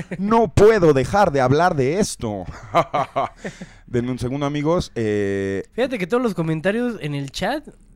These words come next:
Speaker 1: hablan de, de Beto. Todo es "fuera Beto", Betito despedido, Beto co-, o sea, todo está inundado de, de la palabra Beto, el chat.
Speaker 2: Exactamente, güey. Fuera Beto, güey.
Speaker 1: Todos, todos sus, los amigos indignadísimos, ¿no?
Speaker 2: Yo no puedo creer lo que Betito le hizo a esta institución.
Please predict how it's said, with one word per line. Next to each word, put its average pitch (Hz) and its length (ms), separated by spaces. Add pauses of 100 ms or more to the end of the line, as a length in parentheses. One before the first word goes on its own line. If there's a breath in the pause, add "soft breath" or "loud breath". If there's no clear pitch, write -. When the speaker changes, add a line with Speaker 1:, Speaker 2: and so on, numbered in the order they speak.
Speaker 1:
hablan 214 280
de, 156 260
de 143 100
Beto. 220 360
Todo 208 140
es 214 80
"fuera 208 240
Beto", 208 960
Betito 180 420
despedido, 196 1040 (420 soft breath)
Beto 175 360
co-, - 100
o 254 80
sea, 175 220
todo 220 520 (160)
está 143 280
inundado 175 580
de, 135 160
de 135 180
la 123 140
palabra 160 420
Beto, 135 460
el 113 140
chat. 147 280 (140)
Speaker 2:
Exactamente, 113 720
güey. 92 200
Fuera 131 260
Beto, 107 300
güey. 90 220
Speaker 1:
Todos, 170 180
todos 208 200
sus, 131 320
los 139 160
amigos 151 360
indignadísimos, 120 1040
¿no? 113 160
Speaker 2:
Yo 202 80
no 160 100
puedo 139 240
creer 120 280
lo 127 120
que 104 140
Betito 120 420
le 92 140
hizo 120 240
a - 20
esta 117 220
institución. 85 1000